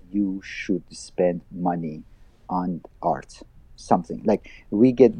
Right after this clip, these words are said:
some, once in a while, we get some donation, little, like five dollars, twenty-five dollars on my website,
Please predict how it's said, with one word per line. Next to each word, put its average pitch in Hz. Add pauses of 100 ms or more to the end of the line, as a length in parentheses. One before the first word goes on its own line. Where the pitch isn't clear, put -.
some, 120
once 113
in 117
a 95
while, 92
we 107
get -
some 92 (120)
donation, 104
little, 131
like 92 (180)
five 95
dollars, 104
twenty-five 104
dollars 110
on 104
my 95
website, 113